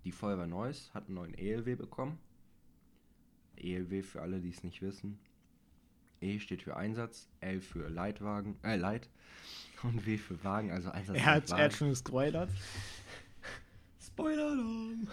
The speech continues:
Speaker 1: <laughs> Ja. Was weiß ich noch? Ich weiß viel, aber jetzt nicht. <laughs> Ähm. Ja. Ein neues L F haben wir bekommen.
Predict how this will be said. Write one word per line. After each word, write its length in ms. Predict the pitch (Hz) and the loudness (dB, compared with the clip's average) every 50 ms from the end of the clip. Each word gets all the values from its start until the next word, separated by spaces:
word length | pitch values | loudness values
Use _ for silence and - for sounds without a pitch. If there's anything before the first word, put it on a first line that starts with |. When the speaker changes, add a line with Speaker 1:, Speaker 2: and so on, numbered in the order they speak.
| - - | 6 8
Speaker 1:
<laughs> 260 | 202 - - 185 - - - - - - - - - - - - - - - - - - - - - - - - - - - 92 | 8 8 10 8 2 2 -2 -10 -14 -14 -12 -12 -12 -12 -12 -14 -16 -18 -18 -18 -18 -18 -18 -20 -20 -18 -18 -18 -18 -16 -14 -10
Ja. 240 | 82 78 76 95 98 - - - - - - - - - - - - - - - - - - - - - - - - - - - - - | -10 -8 -8 -8 -8 -8 -10 -10 -12 -14 -14 -16 -16 -16 -16 -18 -18 -16 -16 -16 -16 -16 -18 -20 -20 -20 -20 -20 -20 -20 -20 -20 -20 -14
Was 260 | 73 80 87 - - 85 | -12 -10 -10 -10 -8 -8
weiß 160 | 85 87 87 | -8 -6 -6
ich 180 | 85 87 - | -6 -6 -4
noch? 180 | 85 82 95 110 - - - - - - - - - - - - - - - - - - | -4 -4 -4 -6 -8 -10 -12 -12 -14 -14 -16 -16 -16 -18 -20 -20 -20 -20 -20 -20 -20 -20
Ich 100 | - - | -12 -10
weiß 160 | - 170 175 - | -10 -10 -10 -10
viel, 280 | - - 131 113 - - | -10 -8 -6 -6 -6 -8
aber 200 | - - 156 151 | -12 -14 -14 -14
jetzt 220 | 180 - - - | -16 -16 -14 -14
nicht. 260 | 110 110 - - - - - - _ - | -14 -14 -16 -18 -20 -20 -20 -20 _ -20
<laughs> 1160 | - - - - - - - - - - - - - - - _ - - _ _ - - - | -20 -20 -20 -20 -20 -20 -20 -20 -20 -20 -20 -20 -20 -20 -20 _ -20 -20 _ _ -20 -12 -8
Ähm. 720 | - 110 110 107 107 104 104 101 101 101 101 101 95 95 95 - - - - - - - - - - - - - - - - - - - - - - - - - - - - - - - - - - - - - - 80 80 | -6 -4 -2 -2 0 0 0 0 0 0 0 0 -2 -4 -8 -12 -20 -20 -20 -20 -20 -20 -20 -20 -20 -20 -20 -18 -18 -18 -18 -18 -20 -20 -20 -20 -18 -18 -16 -16 -16 -16 -16 -16 -18 -20 -20 -20 -20 -20 -20 -20 -20 -18 -16
Ja. 280 | 80 80 82 85 82 - - - - - - - - _ _ - - - - - - - - - - _ _ - - _ _ - - - - - - - - 98 | -16 -16 -16 -16 -18 -18 -20 -20 -20 -20 -20 -20 -20 _ _ -20 -20 -20 -20 -20 -20 -20 -20 -20 -20 _ _ -20 -20 _ _ -20 -20 -20 -20 -20 -20 -12 -6 -2
Ein 60 | 98 | -2
neues 240 | 95 90 87 - - | -2 -2 -2 -6 -6
L 140 | - 92 107 | -4 -4 -4
F 120 | 110 - | -2 -2
haben 160 | - 117 113 | -4 -4 -4
wir 60 | 113 113 | -2 -4
bekommen. 380 | 117 110 - 123 117 117 123 | -4 -4 -4 -4 -4 -4 -6